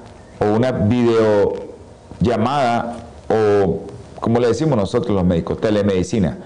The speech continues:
pues nosotros pondríamos la pantalla y le comenzaríamos a contar la frecuencia respiratoria a nosotros. Pero no se puede.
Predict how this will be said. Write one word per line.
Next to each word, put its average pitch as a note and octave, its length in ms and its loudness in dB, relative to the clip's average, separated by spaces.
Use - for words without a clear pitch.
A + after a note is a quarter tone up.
pues A#2+ 140 0
nosotros A#2+ 500 0
pondríamos A#2+ 580 0
la C3+ 140 -2
pantalla G#2 560 -2
y C3 380 -2
le G2+ 140 0
comenzaríamos G#2 680 0
a G#2+ 40 -8
contar G2+ 340 -2
la G#2+ 100 0
frecuencia D3+ 440 -2
respiratoria A2 480 0
a G2 40 0
nosotros. - 400 -4
Pero B2+ 180 2
no F2+ 120 2
se F#2 120 -4
puede. - 560 -2